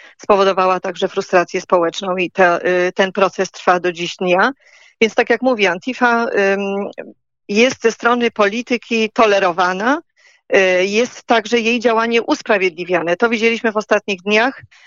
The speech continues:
y, kiedy Donald Trump zapowiedział w Stanach Zjednoczonych radykalne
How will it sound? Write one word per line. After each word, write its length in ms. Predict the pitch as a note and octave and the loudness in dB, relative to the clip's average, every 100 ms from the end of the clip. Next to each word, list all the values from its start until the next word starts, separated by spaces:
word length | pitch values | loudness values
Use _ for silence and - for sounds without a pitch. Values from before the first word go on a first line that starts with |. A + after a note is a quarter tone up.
| _ _ - | _ _ 0
y, 240 | G3 F#3+ G3 | 2 2 0
kiedy 440 | - G#3+ F#3+ G#3 | -2 -2 0 -2
Donald 440 | F#3+ A3+ A3+ G#3+ | 0 0 -2 -4
Trump 300 | - A#3+ G#3+ | -4 -2 0
zapowiedział 500 | F3+ F#3 F#3+ G3 F#3+ | -2 -2 -2 -2 -2
w 40 | F#3 | -2
Stanach 280 | - G3 F3+ | -2 -2 0
Zjednoczonych 760 | G3 F#3 F#3 G3 F#3+ F#3 - | 0 0 -2 -2 -2 -2 -2
radykalne 880 | G3+ F#3+ G3+ G3+ - G#3 F#3+ E3 E3+ | 0 2 0 0 -2 -2 -2 -2 -4